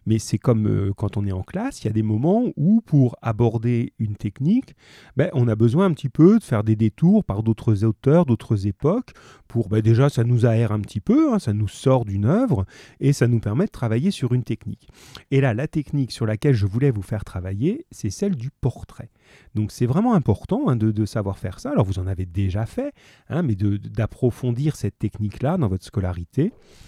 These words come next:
Euh, et en s-, en, en faisant ça, euh, <laughs> oui. <laughs> Oui,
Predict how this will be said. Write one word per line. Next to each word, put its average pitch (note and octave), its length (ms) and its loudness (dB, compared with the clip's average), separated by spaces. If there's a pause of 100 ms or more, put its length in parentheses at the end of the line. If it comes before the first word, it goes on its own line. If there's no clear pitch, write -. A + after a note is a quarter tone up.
(340)
Euh, G2+ 840 0 (1120)
et E3 360 4
en G#2 160 0
s-, - 320 -8
en, G#2+ 360 -2
en A#2 120 -2
faisant G#2 320 -4
ça, E3+ 340 -2 (500)
euh, A2 60 2 (160)
<laughs> A2+ 160 4
oui. A2 320 0 (580)
<laughs> A#2 60 4 (1700)
Oui, C3 220 2